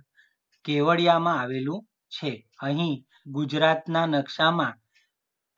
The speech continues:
લોકેશન જોઈ શકો છો. એકસો બાસઠ, બિંદુ સરોવર ક્યાં આવેલું છે? જવાબ, બિંદુ સરોવર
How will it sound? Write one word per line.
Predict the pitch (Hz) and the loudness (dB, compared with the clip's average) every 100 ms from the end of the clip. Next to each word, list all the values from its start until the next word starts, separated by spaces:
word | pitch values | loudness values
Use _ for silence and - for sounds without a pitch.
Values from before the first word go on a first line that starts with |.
| 143 | -4
લોકેશન | 143 135 - 160 - 160 214 254 - 143 | 0 0 0 -4 0 0 0 -6 -14 -6
જોઈ | 139 151 | -2 -2
શકો | 151 139 135 143 190 - _ | -2 -4 -6 -6 -8 -8 _
છો. | - 127 107 _ _ _ _ _ _ - | -14 -12 -14 _ _ _ _ _ _ -4
એકસો | 143 139 175 | -4 0 0
બાસઠ, | 170 156 151 170 170 _ _ _ _ | 2 2 0 -4 -4 _ _ _ _
બિંદુ | 143 151 165 196 | -2 0 0 0
સરોવર | 190 175 185 180 185 | 0 0 4 4 2
ક્યાં | 180 196 175 | 2 4 4
આવેલું | 139 139 139 | 4 2 -2
છે? | 131 120 110 - - | -6 -12 -20 -20 -14
જવાબ, | 131 147 139 117 - _ _ _ _ | -4 2 2 0 -6 _ _ _ _
બિંદુ | 139 147 156 190 | -2 -2 0 0
સરોવર | 180 156 175 185 135 | 2 2 6 6 4